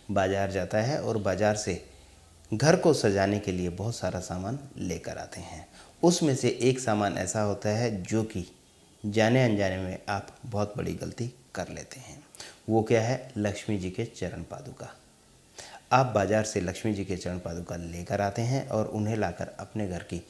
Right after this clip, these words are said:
हर एक चौखट में लगा देते हैं। जब वहाँ से आप आते जाते हैं तो जो लक्ष्मी जी के चरण पादुका है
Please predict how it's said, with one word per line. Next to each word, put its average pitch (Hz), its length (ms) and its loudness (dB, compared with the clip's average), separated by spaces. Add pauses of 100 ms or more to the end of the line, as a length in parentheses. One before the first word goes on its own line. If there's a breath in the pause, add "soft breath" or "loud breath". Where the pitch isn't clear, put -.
(420 loud breath)
हर 147 260 4
एक 123 160 2
चौखट 101 420 -4
में 131 140 0 (460)
लगा 92 380 -2
देते - 320 -12
हैं। - 260 -16 (680 soft breath)
जब 139 340 6
वहाँ 117 360 0 (100)
से - 360 2
आप 90 260 -2
आते 90 260 -4
जाते 85 260 -6
हैं 113 180 -4
तो 135 200 -4 (400)
जो 117 460 2
लक्ष्मी 110 360 2
जी 98 100 -4
के 92 160 -4
चरण 90 280 -4
पादुका 85 420 -8
है 107 400 -4